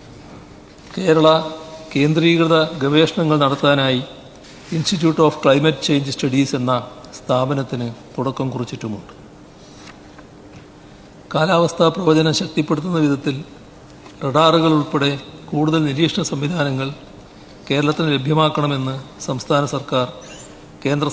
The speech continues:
സർക്കാരിനോട് ആവശ്യപ്പെട്ടിട്ടുണ്ട്. ഉരുൾപൊട്ടൽ പ്രവചനം മെച്ചപ്പെടുത്തുന്നതിന് ദേശീയ ഏജൻസികളുടെ ഗവേഷണം ശക്തിപ്പെടുത്തണമെന്നും അവയുടെ പ്രാദേശിക കേന്ദ്രങ്ങൾ കേരളത്തിൽ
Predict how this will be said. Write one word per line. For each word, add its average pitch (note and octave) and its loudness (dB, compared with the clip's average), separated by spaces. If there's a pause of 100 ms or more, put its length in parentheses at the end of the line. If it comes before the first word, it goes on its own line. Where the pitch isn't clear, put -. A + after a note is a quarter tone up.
സർക്കാരിനോട് C3 0
ആവശ്യപ്പെട്ടിട്ടുണ്ട്. A#2 -6 (920)
ഉരുൾപൊട്ടൽ D3+ 2 (220)
പ്രവചനം C#3+ -2 (340)
മെച്ചപ്പെടുത്തുന്നതിന് D3 -4 (840)
ദേശീയ D#3 4
ഏജൻസികളുടെ D3+ 2
ഗവേഷണം D3 2
ശക്തിപ്പെടുത്തണമെന്നും C#3 -4 (840)
അവയുടെ D#3 4
പ്രാദേശിക D#3+ 2 (100)
കേന്ദ്രങ്ങൾ C#3+ 2 (420)
കേരളത്തിൽ C#3+ 0